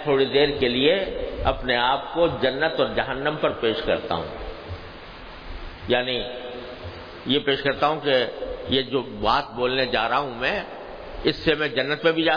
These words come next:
سکتا ہوں اور جہنم میں بھی جا سکتا ہوں، تو ایسی بات بولوں جو جنت میں لے جانے والی ہو، جہنم سے بچنے والی ہو۔ یہ اس کے لیے کوئی بہت لمبا چوڑا مراقبہ کرنے کی ضرورت نہیں ہوتی، یہ لمحات کے اندر بھی آدمی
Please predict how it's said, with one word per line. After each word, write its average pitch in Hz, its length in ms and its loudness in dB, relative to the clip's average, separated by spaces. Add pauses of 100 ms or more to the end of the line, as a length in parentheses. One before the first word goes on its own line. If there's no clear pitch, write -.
سکتا 160 280 -4
ہوں 185 220 -4 (160)
اور 139 160 2
جہنم 139 360 -2
میں 143 80 -2
بھی 135 80 -4
جا 113 140 2
سکتا 104 320 -4
ہوں، 95 120 -2 (280)
تو 131 60 4
ایسی 165 280 2
بات 147 220 4
بولوں 143 300 0
جو 156 120 2
جنت 139 360 0
میں 131 120 0
لے 123 40 2
جانے 117 220 2
والی 117 280 0
ہو، 151 120 4 (380)
جہنم 143 400 2 (1080)
سے 131 120 6 (280)
بچنے 139 280 2
والی 92 280 2
ہو۔ 80 120 -4 (1600)
یہ 147 140 6 (100)
اس 156 180 -2
کے 170 80 4
لیے 190 240 4
کوئی 170 180 4
بہت 156 320 4
لمبا 147 280 2
چوڑا 156 360 4 (1400)
مراقبہ 135 480 4
کرنے 147 340 0
کی 135 120 0
ضرورت 127 320 4
نہیں 151 140 2
ہوتی، 156 260 4
یہ 214 160 6
لمحات 143 680 4
کے 165 60 2
اندر 135 260 2
بھی 151 160 2
آدمی 131 320 0